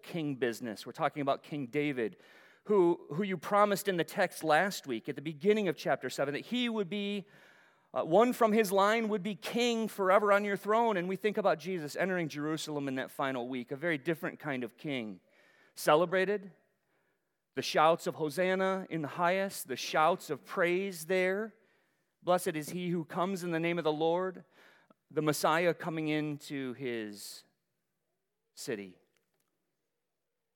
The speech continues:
only to be crucified a week later,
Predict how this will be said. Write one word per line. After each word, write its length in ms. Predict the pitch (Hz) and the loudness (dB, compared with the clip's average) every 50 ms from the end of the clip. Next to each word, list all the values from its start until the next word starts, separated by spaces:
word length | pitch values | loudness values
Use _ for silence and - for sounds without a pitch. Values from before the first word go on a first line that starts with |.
| _ - - | _ -10 -6
only 240 | 143 143 143 131 127 | -4 -4 -4 -4 -6
to 80 | - | -8
be 120 | 127 120 113 | -10 -12 -12
crucified 840 | - - 147 127 - 135 - 131 120 117 113 110 110 104 107 - _ _ _ _ _ _ _ _ _ _ _ _ _ _ - | -10 -10 -10 -8 -8 -6 -2 0 2 4 4 2 0 -2 -6 -12 _ _ _ _ _ _ _ _ _ _ _ _ _ _ -10
a 60 | 113 | -8
week 180 | 113 117 98 - | -8 -8 -8 -6
later, 380 | 110 110 107 107 104 87 - | -4 -4 -4 -4 -6 -8 -10